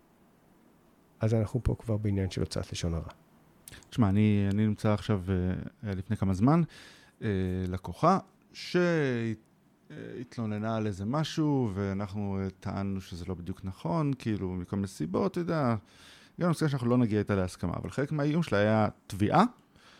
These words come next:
Speaker 2: ושיימינג ברשתות החברתיות. עכשיו, אה, תביעה אני לא מפחד, כי אני יודע איך זה, את החוקים של התביעות, ואני יודע שאני בסדר, ואין פה קייס בכל מקרה, כי זה. אבל, אה, שיימינג, אני אומר לעצמי, כאילו, אם היא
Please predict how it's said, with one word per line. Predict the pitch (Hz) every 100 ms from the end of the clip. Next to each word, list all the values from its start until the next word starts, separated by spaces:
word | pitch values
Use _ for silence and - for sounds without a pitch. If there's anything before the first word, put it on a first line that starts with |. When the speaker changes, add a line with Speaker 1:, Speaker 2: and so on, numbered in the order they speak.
| - _
Speaker 2:
ושיימינג | - 92 104 127 123 123 120 - 131 131 120
ברשתות | 104 - 110
החברתיות. | 98 98 - - - _ _ -
עכשיו, | 98 87 87 -
אה, | 98 - - 120
תביעה | - 107
אני | 123 107
לא |
מפחד, | 98 92 80 85 117 _ _ _ -
כי | - - -
אני | 156
יודע | 160 156 123
איך | 110
זה, | 104
את | 101
החוקים | 101 95 104
של | -
התביעות, | - 90 87 - 135
ואני | 131 139
יודע | 117
שאני | 110 104
בסדר, | 95 - - - - - - - - -
ואין | 120
פה | - -
קייס | 110 104 - -
בכל | - 101 120
מקרה, | 117 110 - 90
כי | - 87 85 - - - _ _ _ _
זה. | 92 110 - - - - - - - -
אבל, | 104 98 92
אה, | 92 92 90 92
שיימינג, | - 175 233 131
אני | 107 101
אומר | 104 135
לעצמי, | 131 120 107 - - _ _ _ _ _
כאילו, | - 107 98 101 98 -
אם |
היא | 226